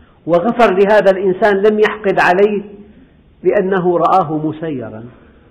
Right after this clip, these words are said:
وعالج أمره مع ربه وتاب إلى ربه وأصلح خطأه،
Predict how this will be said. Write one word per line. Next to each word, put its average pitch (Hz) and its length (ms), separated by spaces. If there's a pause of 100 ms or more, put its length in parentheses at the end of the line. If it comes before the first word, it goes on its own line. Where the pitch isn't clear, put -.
(480)
وعالج 190 480 (120)
أمره 175 340
مع 143 220
ربه 143 560 (100)
وتاب 180 420
إلى 156 260
ربه 143 460 (240)
وأصلح 208 420
خطأه، 196 760